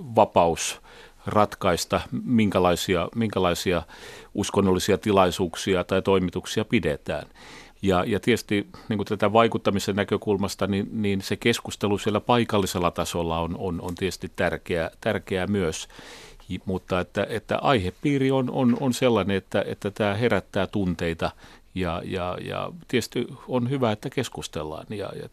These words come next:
ja, ja, mutta että niin kuin tässä on tullut esille, niin, niin, niin tämän tyyppiset elementit, mitä koulun perinteeseen liittyy, niin ovat edelleen, edelleen sallittu, kunhan olla,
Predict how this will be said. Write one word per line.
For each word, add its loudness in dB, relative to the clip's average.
ja, -8
ja, -6
mutta 2
että 2
niin 4
kuin 0
tässä 0
on 2
tullut 0
esille, 4
niin, 2
niin, 0
niin 0
tämän 4
tyyppiset -4
elementit, 4
mitä 2
koulun 2
perinteeseen 2
liittyy, 0
niin 2
ovat 0
edelleen, 0
edelleen 0
sallittu, 2
kunhan 2
olla, 2